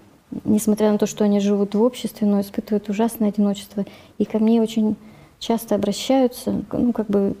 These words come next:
я даю такие личные консультации, что ли, эм, э, беседую с людьми, у которых вот такие проблемы. И, м,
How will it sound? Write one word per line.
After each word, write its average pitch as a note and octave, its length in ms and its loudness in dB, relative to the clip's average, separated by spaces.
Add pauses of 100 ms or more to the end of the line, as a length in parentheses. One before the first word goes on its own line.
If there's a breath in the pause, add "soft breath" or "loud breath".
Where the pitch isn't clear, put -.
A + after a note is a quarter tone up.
(120)
я G#3 280 0
даю G3+ 200 2
такие G3+ 320 -2
личные A#3 340 0
консультации, G3 760 -4
что - 220 -4
ли, F#3 180 0 (440 loud breath)
эм, G3+ 540 -2
э, - 380 -6
беседую G3+ 520 0
с - 120 -6
людьми, G#3+ 420 4 (320 loud breath)
у G3+ 60 -2
которых G#3+ 440 -2
вот G#3 100 -4
такие G3+ 360 2
проблемы. F#3+ 720 2 (960)
И, G#3 420 4 (680 loud breath)
м, G3+ 560 2